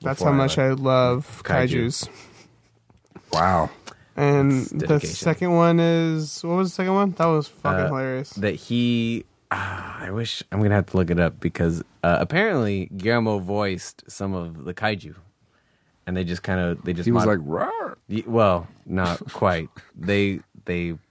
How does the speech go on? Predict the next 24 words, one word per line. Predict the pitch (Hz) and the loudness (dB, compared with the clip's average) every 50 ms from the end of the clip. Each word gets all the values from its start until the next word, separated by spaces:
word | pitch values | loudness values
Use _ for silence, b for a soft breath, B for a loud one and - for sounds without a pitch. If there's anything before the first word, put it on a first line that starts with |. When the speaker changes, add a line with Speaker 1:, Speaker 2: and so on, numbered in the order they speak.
| - | -6
Speaker 1:
Here, | 156 156 151 147 | -4 -2 0 2
I | |
have | 92 101 104 101 | 2 2 2 2
Speaker 2:
modified | 104 139 113 104 98 | 0 0 0 0 0
Speaker 1:
it. | 92 | -2
Speaker 2:
his | 87 82 | -4 -6
voice. | 85 85 87 82 - - | -6 -6 -6 -6 -6 -6
Oh, | 85 82 | -6 -6
okay, | 80 87 - - 78 | -6 -6 -10 -8 -6
read | 80 82 - | -4 -2 -2
Speaker 1:
I | - | -2
have | - - | -2 -6
Speaker 2:
it. | - _ | -8 _
Speaker 1:
it. | - - B B B B B B B B B B - | -20 -20 B B B B B B B B B B -2
Uh, | 170 165 165 165 160 160 | 0 2 2 4 2 2
it | 165 151 | 0 -2
says, | - - 175 160 156 156 156 156 | -4 0 2 2 4 4 2 2
"I | 160 165 160 | 2 0 0
voiced | 156 156 180 190 180 - - | 2 2 2 2 2 0 0
three | 185 185 190 | 0 0 0
kaijus | - 190 180 175 160 165 170 156 | 0 0 0 0 2 0 0 2
in | 160 160 | 2 2
the | 156 | 2
movie, | 151 147 147 135 135 131 135 139 | 2 2 0 0 -2 -4 -4 -6